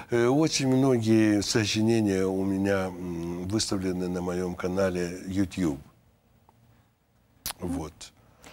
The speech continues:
Много, это в-, это во всех жанрах. Это,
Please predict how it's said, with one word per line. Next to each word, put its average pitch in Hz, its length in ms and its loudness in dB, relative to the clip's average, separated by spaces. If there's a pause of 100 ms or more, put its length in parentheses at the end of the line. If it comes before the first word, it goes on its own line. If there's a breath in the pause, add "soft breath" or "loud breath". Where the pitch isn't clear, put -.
(260 loud breath)
Много, 156 340 2
это 117 380 2
в-, 127 200 -4
это 120 380 2
во 117 160 2
всех 123 300 0
жанрах. 113 580 0
Это, 87 420 -2